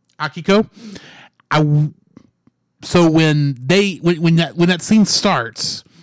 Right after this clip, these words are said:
and you're here, and, uh, Koichi is at home with Ak-, Akiko, and the news comes on and says that a giant monster is attacking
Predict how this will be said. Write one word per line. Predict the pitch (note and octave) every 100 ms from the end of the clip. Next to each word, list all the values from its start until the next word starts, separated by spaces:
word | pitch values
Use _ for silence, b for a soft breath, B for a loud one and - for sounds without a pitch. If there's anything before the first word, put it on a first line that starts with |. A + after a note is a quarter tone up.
| b b b -
and | C#3+
you're | C#3
here, | - G3 F#3+
and, | E3 D#3 D3
uh, | C#3 B2+ A#2+ _ _
Koichi | - F#3+ - D#3+ D3+
is | B2+ - -
at | D3+
home | D#3+ D#3+ C#3
with | C#3+
Ak-, | E3+ -
Akiko, | D3+ C#3 B2+ A#2 A#2 b b b -
and | C3+ B2+ A#2 - _ _ _ _ _ _ _ _ _ D3
the | C#3+
news | C#3 D#3 G3+ G3 D3 -
comes | - D#3+ E3 D3
on | D3 D3
and | D3 B2+
says | D3 C3 B2+ A2+ b b b b b _
that | B2+ B2+ B2 C3
a |
giant | A#2+ D3+ F3
monster | D#3+ D#3 C#3 D#3
is | D3+
attacking | C#3 - D3+ C#3 C#3 C3+ B2+ A#2